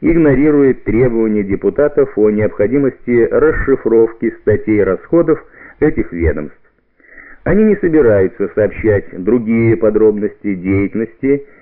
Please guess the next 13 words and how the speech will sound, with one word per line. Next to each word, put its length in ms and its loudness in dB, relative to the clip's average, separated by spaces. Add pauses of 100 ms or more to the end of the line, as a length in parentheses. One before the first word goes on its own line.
(140)
и 300 -2
функционирования 1040 -2
этих 260 -8
органов, 420 0 (520)
без 320 0
знания 460 0
которых 520 2
все 140 0
разговоры 580 2
о 80 0
сокращении, 1000 0
ограничении 840 0
функций, 720 -2